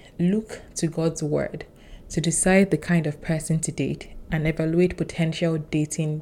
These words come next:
partners on those criteria, rather than relying primarily on the world's treatment of ideas like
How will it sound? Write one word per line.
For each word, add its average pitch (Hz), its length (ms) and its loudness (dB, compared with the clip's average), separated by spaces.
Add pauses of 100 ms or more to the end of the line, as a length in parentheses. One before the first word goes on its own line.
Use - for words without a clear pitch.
partners - 640 -8 (460)
on 151 180 0
those 165 220 2
criteria, 143 680 0 (600)
rather 196 720 2
than 156 160 0
relying 165 500 0
primarily 160 760 0
on 147 140 -2
the 151 80 -2
world's 160 540 -2
treatment 160 540 -4
of 143 100 -4
ideas 143 760 -2 (240)
like - 260 -8